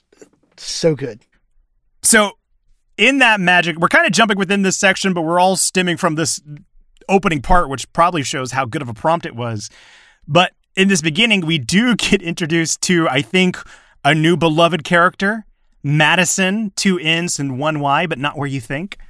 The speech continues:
Speaker 1: Okay.
Speaker 2: That
Speaker 1: So
Speaker 2: okay.
Speaker 1: on Facebook, I, I, uh, I, I think I lost it,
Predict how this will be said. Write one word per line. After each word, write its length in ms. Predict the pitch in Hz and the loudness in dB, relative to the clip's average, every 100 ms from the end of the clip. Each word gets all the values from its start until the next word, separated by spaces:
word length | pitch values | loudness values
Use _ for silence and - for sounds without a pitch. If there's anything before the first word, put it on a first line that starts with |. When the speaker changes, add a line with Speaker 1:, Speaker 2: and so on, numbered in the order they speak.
| - - - - - 202 | -20 -18 -16 -16 -2 2
Speaker 1:
Okay. 220 | 175 - - - | 2 -2 -14 -8
Speaker 2:
That 260 | 151 180 214 | 2 4 6
Speaker 1:
So 400 | 208 185 160 - _ _ _ _ - | 6 4 0 -8 _ _ _ _ -2
Speaker 2:
okay. 360 | 170 170 120 - _ - - _ - | 0 2 -2 -8 _ -20 -20 _ 0
Speaker 1:
on 100 | 175 | 0
Facebook, 720 | - 185 202 - 170 143 135 - _ _ _ _ _ _ _ | 2 2 2 2 0 0 -2 -10 _ _ _ _ _ _ _
I, 220 | 165 165 170 | 0 0 2
I, 380 | 180 185 175 160 _ _ _ _ _ - | 2 4 2 -4 _ _ _ _ _ -2
uh, 20 | 170 139 | 0 2
I, 220 | 151 170 165 | 2 0 2
I 140 | 175 | 0
think 160 | 196 208 | 2 2
I 60 | |
lost 360 | 151 147 147 - | 2 2 2 -2
it, 160 | 127 | -8